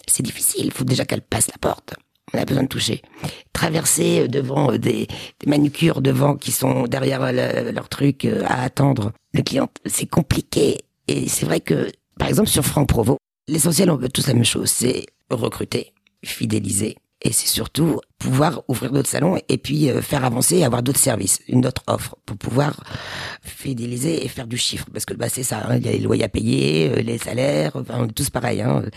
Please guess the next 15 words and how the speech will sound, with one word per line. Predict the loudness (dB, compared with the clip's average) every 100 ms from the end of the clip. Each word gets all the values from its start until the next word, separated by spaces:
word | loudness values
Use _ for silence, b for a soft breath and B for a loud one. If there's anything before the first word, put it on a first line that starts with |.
| -4
l'école | -2 0 -2
des | -2
enfants, | -2 0 2 4 4 4 2 2 2
<laughs> | 2 0 0
et | -2 0
cetera. | 0 0 -2 -4 B B B B B B -4
Donc | -2
c'est, | 0 0 0
c'est, | 0 -2 -6
c'est | -4 -6
pas | -4 -4
forcément | -2 -2 2 2
évident. | 4 0 -2 _
Donc | -2 -2 -4 -4
recruter | 0 0 0 0 2 2 2